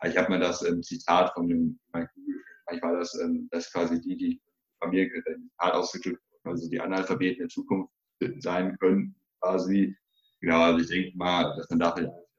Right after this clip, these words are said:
auch ein bisschen mit beschäftigt, was auch Trends sind, auch einfach so ein bisschen der Zeit geht quasi. Genau, dass man sich einfach damit beschäftigt, sich wirklich weiterzuentwickeln, genau. Und, ähm,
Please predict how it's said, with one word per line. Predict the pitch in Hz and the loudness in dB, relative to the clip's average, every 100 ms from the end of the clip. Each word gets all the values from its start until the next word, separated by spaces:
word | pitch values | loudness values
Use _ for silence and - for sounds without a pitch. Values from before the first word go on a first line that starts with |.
| - | -10
auch | |
ein | 85 | -4
bisschen | 87 87 87 | -2 -2 -4
mit | 87 | -4
beschäftigt, | - 92 92 - | 2 4 4 -2
was | 87 | -6
auch | 85 - _ _ _ _ _ | -6 -12 _ _ _ _ _
Trends | 90 92 90 | 2 2 2
sind, | - 87 | 2 2
auch | - - | 0 -4
einfach | - 85 | -4 -6
so | - | -12
ein | |
bisschen | - _ _ | -20 _ _
der | 85 | -10
Zeit | - 85 87 85 | 0 4 4 2
geht | - 90 - _ | -2 -4 -4 _
quasi. | 87 90 85 87 82 _ _ _ _ | -4 -4 -2 -4 -4 _ _ _ _
Genau, | 82 82 | 0 2
dass | 80 | 2
man | 85 | 0
sich | - | -2
einfach | - 80 _ _ _ - | -4 -10 _ _ _ -2
damit | 85 82 - | 2 2 0
beschäftigt, | 85 - 90 - 87 | -4 4 4 4 -6
sich | 87 | -6
wirklich | 85 85 85 | 0 0 2
weiterzuentwickeln, | 85 87 - 85 82 87 85 82 | 2 0 -2 -2 0 -2 0 0
genau. | 76 69 69 71 | -2 -6 -4 -4
Und, | 71 - | -6 -10
ähm, | 73 | -14